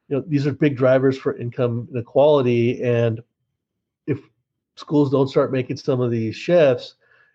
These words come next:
it's gonna f-, widen that divide. And I know that a lot of people are hoping to go back to normal, but the truth is there is no normal to go back to. It's about getting ready for the next normal. And you can either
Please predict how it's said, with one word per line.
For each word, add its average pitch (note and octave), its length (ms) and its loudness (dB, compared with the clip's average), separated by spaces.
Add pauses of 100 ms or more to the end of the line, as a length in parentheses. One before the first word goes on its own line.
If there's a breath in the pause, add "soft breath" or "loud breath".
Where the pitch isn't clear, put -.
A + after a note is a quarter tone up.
(140)
it's C#3+ 160 -6
gonna C#3+ 180 2
f-, - 180 -12 (140)
widen C3 560 0
that A#2+ 220 -4
divide. A2+ 640 -2 (600)
And B2 440 -4
I D3 80 -4
know D3 140 4
that C#3+ 120 2
a - 20 4
lot C#3 220 4
of C#3+ 80 0
people C#3 460 0
are C3 100 0
hoping C3+ 260 -2
to B2 100 -2
go B2+ 100 0
back A#2 280 0
to B2+ 80 -10
normal, B2+ 500 2
but A#2 80 -4
the A2+ 80 -6
truth C3 300 -4
is A#2+ 200 0
there A#2 160 -2
is C#3 380 -2
no B2+ 100 0
normal A#2+ 360 0
to A2+ 100 -16
go A2 140 -4
back A#2 320 -4
to. G#2+ 420 -4 (420 soft breath)
It's A#2+ 120 -10
about C#3 160 2
getting C3+ 140 4
ready C3+ 220 4
for C3+ 240 0
the A#2+ 140 -2
next A#2+ 580 -2
normal. B2 540 -4 (560)
And B2 120 -8
you A#2 60 -6
can B2 120 -10
either C3+ 500 2